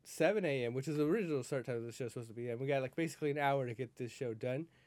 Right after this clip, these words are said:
And if you've been listening to the show for the past few weeks, you know that's gonna be a challenge. Um, but in honor of it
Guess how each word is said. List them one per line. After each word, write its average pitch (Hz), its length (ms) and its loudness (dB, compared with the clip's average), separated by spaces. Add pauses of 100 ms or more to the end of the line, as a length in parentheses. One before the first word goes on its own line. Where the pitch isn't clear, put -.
(280)
And 127 160 0
if 135 120 -4
you've 156 140 0
been 143 100 0
listening 143 280 2
to 143 60 4
the 131 100 0
show 147 240 2
for 143 80 0
the 127 60 -4
past 143 260 -2
few 139 100 -2
weeks, 160 220 -2
you 180 80 -2
know 254 120 4
that's 285 180 4
gonna 208 120 -10
be 220 120 0
a 165 40 0
challenge. 165 520 -2 (840)
Um, 123 340 0 (400)
but 180 200 6 (100)
in 196 240 8
honor 233 500 8
of 160 180 4
it 165 120 0